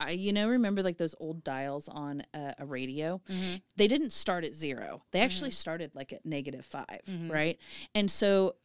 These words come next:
Speaker 1: I always think of counseling kind of is that, like, you're kind of in a pit,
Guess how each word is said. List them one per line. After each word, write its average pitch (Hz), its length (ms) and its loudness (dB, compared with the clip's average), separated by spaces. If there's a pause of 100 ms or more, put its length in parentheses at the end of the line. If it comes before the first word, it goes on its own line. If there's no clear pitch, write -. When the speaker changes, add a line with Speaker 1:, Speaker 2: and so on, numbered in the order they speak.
Speaker 1:
I 196 120 2
always 269 220 -2
think 185 220 -6
of 156 100 -6
counseling 151 580 -4
kind 160 260 -6
of 151 220 -4
is 147 220 -4
that, 139 220 -4 (100)
like, 147 240 -6
you're 175 140 -2
kind 320 200 -4
of 277 80 0
in 202 80 -2
a 165 60 -4
pit, - 320 -14